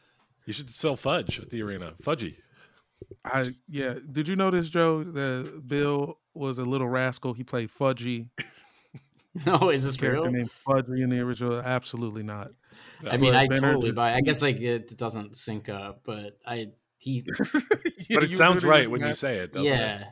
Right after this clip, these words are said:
Speaker 3: yeah, it does.
Speaker 1: Yeah.
Speaker 2: Are you talking
Speaker 1: Uh,
Speaker 2: our gang or the
Speaker 3: <laughs>
Speaker 2: real little
Speaker 3: Right.
Speaker 2: gang?
Speaker 3: Was there a, was there a
Speaker 1: Yeah.
Speaker 3: reboot that I'm not aware of?
Speaker 1: Bill Laimbeer is secretly ninety-eight years old.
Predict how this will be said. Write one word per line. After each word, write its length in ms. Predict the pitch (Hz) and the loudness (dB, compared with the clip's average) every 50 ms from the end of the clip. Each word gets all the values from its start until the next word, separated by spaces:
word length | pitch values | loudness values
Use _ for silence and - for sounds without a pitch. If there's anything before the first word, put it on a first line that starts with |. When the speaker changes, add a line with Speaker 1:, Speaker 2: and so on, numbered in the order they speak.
| - | -14
Speaker 3:
yeah, 300 | - 127 120 117 110 98 | -10 -6 -6 -6 -6 -6
it 80 | 101 101 | -8 -8
does. 140 | 120 110 98 | -8 -6 -4
Speaker 1:
Yeah. 680 | 113 95 80 73 104 101 95 _ _ _ _ _ 175 185 - _ _ _ _ _ - | -4 -6 -6 -8 -10 -12 -18 _ _ _ _ _ -20 -20 -20 _ _ _ _ _ -8
Speaker 2:
Are 60 | 131 | -8
you 100 | 131 139 | -6 -4
talking 260 | - - 147 127 131 | -2 -2 0 0 2
Speaker 1:
Uh, 40 | - | 4
Speaker 2:
our 220 | 123 127 139 151 | 6 8 8 8
gang 460 | 165 165 180 190 202 208 208 208 196 143 | 8 6 4 6 6 6 4 4 4 2
or 240 | 127 120 120 120 117 - | 2 2 0 -2 -4 -6
the 80 | 123 | -4
Speaker 3:
<laughs> 0 | |
Speaker 2:
real 320 | 110 190 170 139 143 135 131 | -2 0 2 4 2 2 2
little 280 | 123 127 123 120 - - | 0 0 0 0 0 0
Speaker 3:
Right. 240 | 143 151 143 123 | 0 0 -2 -2
Speaker 2:
gang? 120 | 127 123 113 - - - - - _ _ | -2 -4 -4 -6 -10 -14 -16 -20 _ _
Speaker 3:
Was 100 | - 123 | -10 -4
there 200 | 131 127 123 120 | 0 0 2 2
a, 280 | 113 110 104 110 110 110 - - | 0 0 -2 -6 -8 -10 -12 -16
was 140 | - - - | -16 -10 -6
there 160 | 120 117 117 | -4 -2 -2
a 40 | 107 101 98 104 117 | -2 -4 -4 -4 -2
Speaker 1:
Yeah. 120 | 123 131 | 0 0
Speaker 3:
reboot 260 | 135 131 135 139 139 - | 0 2 0 0 -2 -2
that 80 | 139 | -4
I'm 120 | 131 139 139 | -4 -4 -4
not 140 | 147 143 143 | -6 -8 -8
aware 260 | 143 143 143 147 147 | -10 -10 -10 -10 -12
of? 140 | 147 147 147 _ _ _ _ - _ _ _ - 120 | -14 -16 -18 _ _ _ _ -20 _ _ _ -10 -4
Speaker 1:
Bill 180 | 117 131 131 135 | -2 -2 0 0
Laimbeer 400 | 127 123 127 127 127 123 120 117 | 0 -2 -2 -2 -2 0 0 -2
is 100 | 113 - | -2 -4
secretly 560 | - 117 113 - 117 110 110 107 101 101 101 | -4 -6 -6 -8 -10 -10 -8 -8 -8 -8 -8
ninety-eight 500 | 95 107 107 107 104 104 104 101 101 95 | -6 -6 -6 -4 -4 -4 -4 -6 -6 -8
years 160 | 101 98 90 | -12 -12 -12
old. 320 | 90 90 85 82 85 82 | -12 -10 -12 -12 -14 -16